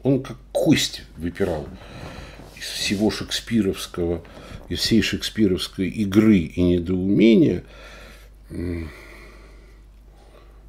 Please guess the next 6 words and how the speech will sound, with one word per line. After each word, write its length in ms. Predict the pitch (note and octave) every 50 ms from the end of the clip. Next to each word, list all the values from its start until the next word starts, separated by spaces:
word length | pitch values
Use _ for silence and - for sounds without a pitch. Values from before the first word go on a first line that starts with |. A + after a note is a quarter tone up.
| - -
таким 600 | - G#2 - - - D3 D3+ C3 A#2 F#2+ - -
своим, 600 | - - - A2+ A#2+ B2+ C3 B2+ B2 A#2 A2+ G2+ G2+ - - - - - - - - - - - - - - - - - - - -
я 120 | - G#2
даже 240 | G2+ G#2 G2 F#2 G2 F#2+
не 80 | F2+ F2+
знаю, 280 | F2 D#2 C2 - -